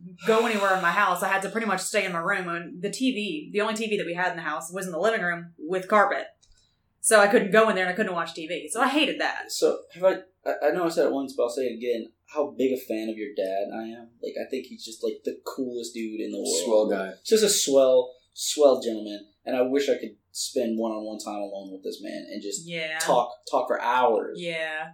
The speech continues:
Speaker 1: yeah, good stuff. Anyway, um,
Speaker 2: Jesus.
Speaker 1: so then when my parents got divorced, um, so pretty much ages, like, maybe ten through about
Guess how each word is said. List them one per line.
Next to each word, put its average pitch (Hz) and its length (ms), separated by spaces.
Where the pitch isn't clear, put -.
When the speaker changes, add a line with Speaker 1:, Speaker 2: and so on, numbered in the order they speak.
Speaker 1:
yeah, 147 420
good 165 200
stuff. 151 300
Anyway, 196 420
um, 196 500
Speaker 2:
Jesus. - 640
Speaker 1:
so 226 160
then 240 600
when 190 480
my 202 140
parents 208 300
got 226 180
divorced, 185 640
um, 175 400
so 226 180
pretty 262 180
much 262 260
ages, 214 300
like, 190 220
maybe 214 280
ten 214 280
through 202 120
about 180 280